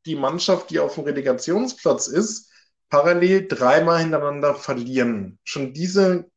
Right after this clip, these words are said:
Konstellation ist eigentlich so gut wie unmöglich.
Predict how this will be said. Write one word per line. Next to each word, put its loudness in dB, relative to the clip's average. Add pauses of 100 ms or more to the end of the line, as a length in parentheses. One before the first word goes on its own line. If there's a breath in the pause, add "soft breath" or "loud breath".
(160)
Konstellation -2
ist -8
eigentlich -8
so -6
gut -8
wie -8
unmöglich. -6